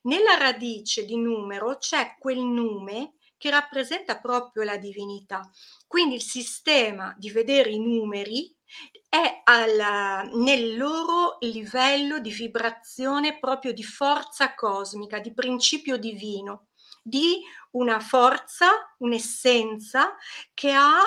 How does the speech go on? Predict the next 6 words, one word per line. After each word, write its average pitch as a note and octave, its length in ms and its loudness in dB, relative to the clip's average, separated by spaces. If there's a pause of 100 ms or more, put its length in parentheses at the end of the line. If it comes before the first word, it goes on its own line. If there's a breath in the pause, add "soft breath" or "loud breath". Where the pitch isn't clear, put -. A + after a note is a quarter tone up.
(200)
il A#3+ 240 -4
potere A#3 920 -2 (680)
di D4+ 240 -2 (360 loud breath)
influire D#4 640 2
sulla G#3+ 320 -4
materia, G#3 800 -6